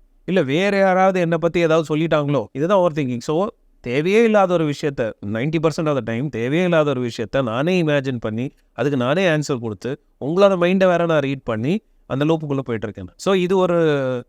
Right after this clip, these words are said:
என்ன சொல்றது, ஒரு ஹேபிட், ஒரு பேட்டர்ன். So சிலவங்களுக்கு வந்து அந்த மாதிரி ஒரு டெண்டன்சி இருக்கு to think over. So அந்த டெண்டன்சியை முதல்ல ஐடென்டிஃபை பண்ணணும்னா, "நான் ஏன் இந்த மாதிரி திங்க் பண்றேன்? அதுக்கு நான் நேரா போய் ஸ்டீவ்கிட்ட கேட்டலாமே" அப்படிங்கிற மாதிரி வரணும். So அந்த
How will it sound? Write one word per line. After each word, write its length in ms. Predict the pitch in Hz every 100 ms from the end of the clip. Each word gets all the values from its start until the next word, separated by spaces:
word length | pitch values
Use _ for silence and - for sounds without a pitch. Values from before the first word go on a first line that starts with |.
| _ -
என்ன 200 | 160 202
சொல்றது, 260 | 170 131
ஒரு 140 | 131 170
ஹேபிட், 360 | 143 151 147 -
ஒரு 180 | - 143
பேட்டர்ன். 300 | 131 117 101 - _ _ _ _
So 160 | - 143
சிலவங்களுக்கு 380 | 156 151 156 156
வந்து 240 | 143 156
அந்த 220 | 185 143 143
மாதிரி 320 | 147 160 175
ஒரு 260 | 151 135 -
டெண்டன்சி 480 | 139 175 202 208 -
இருக்கு 320 | 156 110 101 90
to 200 | 127 131
think 120 | 123 - -
over. 260 | - 117 110 -
So 220 | - 180 151
அந்த 340 | 165 226 190
டெண்டன்சியை 320 | 208 208 196
முதல்ல 280 | 170 180 151
ஐடென்டிஃபை 280 | 175 170 156
பண்ணணும்னா, 360 | 131 123 123 143 - _ -
"நான் 140 | 160
ஏன் 180 | 165 214
இந்த 120 | 214
மாதிரி 280 | 175 170 156
திங்க் 100 | 151
பண்றேன்? 340 | 139 110 113 - _ _ _
அதுக்கு 240 | 139 170
நான் 100 | 165
நேரா 180 | 156 190
போய் 120 | 175 156
ஸ்டீவ்கிட்ட 240 | 165 151 147
கேட்டலாமே" 360 | 143 117 98 95 _ _ _ _ _
அப்படிங்கிற 340 | 127 143 156 160
மாதிரி 380 | 160 190 156 - _ _
வரணும். 360 | 120 143 160 113 _ _ _
So 400 | - 151 143 196
அந்த 260 | 127 156 165